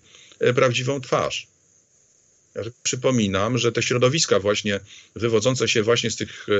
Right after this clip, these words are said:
e, z tych, z tych grup komandosów tak zwanych, no to one były z tymi, które głosiły konieczność, e, laicyzacji Polski po osiemdziesiątym dziewiątym roku, no. Mieliśmy taką sytuację, kiedy na przykład w miejscach publicznych,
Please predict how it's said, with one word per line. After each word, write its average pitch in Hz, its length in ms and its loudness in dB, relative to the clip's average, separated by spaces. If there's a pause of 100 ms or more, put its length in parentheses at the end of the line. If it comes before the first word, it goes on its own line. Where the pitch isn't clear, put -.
(400)
e, 98 260 2
z - 100 0
tych, 113 200 -2
z - 80 -2
tych 107 160 0
grup 120 240 0
komandosów 110 800 2
tak 95 200 -6
zwanych, 90 520 -4 (540)
no 117 120 4
to 143 220 0
one 147 360 2
były 123 340 0
z 127 80 -8
tymi, 107 340 -2
które 120 500 2 (1000)
głosiły 120 1040 2 (100)
konieczność, 127 640 2
e, 127 160 0 (240)
laicyzacji 127 800 0
Polski 170 440 -2
po 95 100 -4
osiemdziesiątym 87 720 -6
dziewiątym 82 500 -4
roku, - 380 -4
no. - 160 -10 (600)
Mieliśmy 127 320 4
taką 135 280 2
sytuację, 131 580 0
kiedy 123 260 -4
na 117 100 0
przykład 113 360 -2
w - 20 -10
miejscach 123 360 -2
publicznych, 113 580 -4